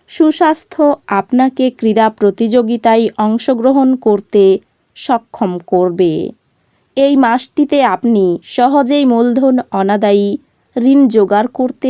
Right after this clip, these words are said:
পারবেন বা নতুন প্রকল্পে কাজ করার জন্য পুঁজির অনুরোধ করতে পারেন। আত্মীয়দের সাথে কাটানো সময় আপনার উপকারে আসবে।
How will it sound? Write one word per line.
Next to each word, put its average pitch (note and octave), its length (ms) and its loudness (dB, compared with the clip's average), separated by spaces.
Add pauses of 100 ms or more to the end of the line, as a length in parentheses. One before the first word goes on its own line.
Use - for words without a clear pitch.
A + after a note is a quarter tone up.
(100)
পারবেন G3 420 0 (280)
বা G3 160 0 (560)
নতুন C#4+ 420 2
প্রকল্পে B3 760 0
কাজ G3 380 -2
করার G#3 400 0
জন্য B3+ 400 2 (800)
পুঁজির C4+ 320 2 (120)
অনুরোধ A3 460 0 (120)
করতে F#3+ 440 -4
পারেন। F3+ 380 0 (920)
আত্মীয়দের C#4+ 580 0
সাথে C#4+ 400 -4
কাটানো A3+ 560 -2
সময় G3+ 440 -4
আপনার F#3+ 440 0 (540)
উপকারে A#3+ 640 -2
আসবে। F3+ 480 -2